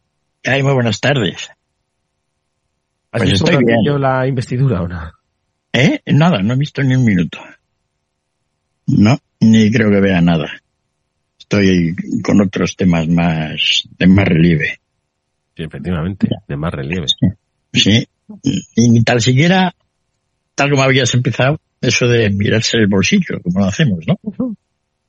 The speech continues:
Speaker 1: Ni tan siquiera tenemos que hacer los españoles mirarnos el bolsillo, porque ya sabemos cómo está.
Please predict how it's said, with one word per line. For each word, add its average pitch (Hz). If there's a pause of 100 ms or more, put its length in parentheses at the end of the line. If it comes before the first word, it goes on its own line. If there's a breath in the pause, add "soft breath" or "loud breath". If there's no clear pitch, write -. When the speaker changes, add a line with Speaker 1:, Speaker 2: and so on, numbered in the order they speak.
(260)
Speaker 1:
Ni 135
tan 135
siquiera 208
tenemos 160
que 135
hacer 131
los 131
españoles 127 (840)
mirarnos 110
el 110
bolsillo, 117 (340 loud breath)
porque 123
ya 208
sabemos 156
cómo 92
está. -